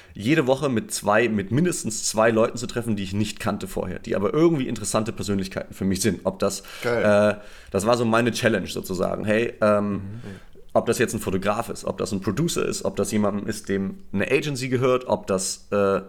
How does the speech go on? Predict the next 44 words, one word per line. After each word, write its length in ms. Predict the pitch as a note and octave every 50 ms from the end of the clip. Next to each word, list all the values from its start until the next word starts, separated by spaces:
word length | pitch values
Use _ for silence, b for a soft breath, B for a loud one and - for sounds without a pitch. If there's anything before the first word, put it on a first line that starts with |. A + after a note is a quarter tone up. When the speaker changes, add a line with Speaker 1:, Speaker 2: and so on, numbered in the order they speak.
| - - - - _ _ - - - -
Speaker 1:
das 120 | - A#2 G2
sind 80 | A2+ A2
jetzt 140 | G#2+ G#2
so 80 | - A2
die 100 | F#2+ G2
Business-Dinger. 1500 | F#2 - - D#3+ E3+ D#3+ E3 D#3+ D#3 - - - - - - B2 - - - - - - - D3+ D#3 E3+ E3+ F3 F3 - -
Ähm, 440 | - A#2 A#2 A2+ A2+ A2 G#2+ G#2+ - - - - - -
es 80 | -
kann 140 | - D#3 D#3
aber 100 | E3+ D3+ C3
auch 40 |
einfach 200 | B2 C#3 C3+ C#3+
nur 100 | C#3 B2+
sein, 160 | A#2+ B2 B2 B2+
dass 100 | B2 A#2
ich 80 | A2
jemanden 240 | A#2 A#2+ A#2+ A#2 A2+
gefunden 320 | - - C#3+ D#3+ - A#2
habe, 240 | B2 A#2+ A#2 A#2 A#2
der 380 | G2 A2 G#2+ A2 G#2+ G#2+ G#2+ B B B B B B B B B B B B -
vielleicht 420 | - - A#2+ A#2+ C3 C#3+ C#3 -
ein 40 | B2
neuer 240 | A#2+ A#2+ A#2 A#2 A2
Freund 420 | A2 - - B2+ D3+ E3+ E3+ -
werden 280 | - G2+ F#2+ F#2 F#2 F#2
kann. 200 | - G#2+ G2+ F#2
So. 120 | F2+ F#2+
Und 40 | F#2+
das 120 | F#2+ F#2
klingt 180 | - - D3+ D3
jetzt 80 | C#3+ -
so 80 | B2+
ein 20 | A#2+
bisschen 220 | B2 - B2 G#2
drittklassmäßig, 680 | - - - - - A#2 G2+ - G#2+ G#2+ G#2+ G#2+ A2 A2+
aber 80 | G#2+ G2
wir 80 | G2
sind 80 | A#2 C3
natürlich 240 | C3 B2+ C3 A#2 A2
hierher 160 | A#2 A2+ A#2+
gezogen 300 | B2 B2 A#2 B2+ A#2+ A#2+
und 80 | A2+ A2
ich 80 | G#2+
hatte 320 | A#2 F#2+ - G#2+ G2 -